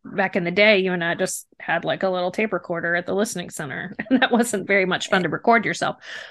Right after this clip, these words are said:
Speaker 1: But now the students can get on their Chromebook and record themselves. They could do
Speaker 2: Ex-
Speaker 1: text to speech
Speaker 2: <laughs> Yes.
Speaker 1: with the Google Doc. They could, you know,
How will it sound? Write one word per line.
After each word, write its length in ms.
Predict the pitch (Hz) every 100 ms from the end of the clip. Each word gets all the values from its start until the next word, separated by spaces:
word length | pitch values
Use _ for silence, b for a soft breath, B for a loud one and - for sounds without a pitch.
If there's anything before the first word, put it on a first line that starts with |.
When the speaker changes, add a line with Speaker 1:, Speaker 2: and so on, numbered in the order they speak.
| B
Speaker 1:
But 420 | 175 262 220 -
now 500 | 190 220 285 262 208
the 120 | 196 208
students 500 | - 196 202 190 -
can 180 | 170
get 140 | 185 190
on 80 | 185
their 120 | 175
Chromebook 420 | - 226 202 165
and 140 | 185 175
record 320 | 175 185 165
themselves. 540 | 175 180 - - - -
They 140 | 196
could 140 | 185 180
do 60 |
Speaker 2:
Ex- 80 | 226
Speaker 1:
text 240 | 226 - -
to 100 | 220
speech 520 | - 240 247 202 -
Speaker 2:
<laughs> 220 | 330 -
Yes. 280 | 311 - -
Speaker 1:
with 220 | 208 196
the 140 | - 196
Google 300 | 240 247 202
Doc. 400 | 180 156 - -
They 160 | 190 180
could, 440 | - 185 175 185 -
you 160 | 214
know, 480 | 202 170 175 185 175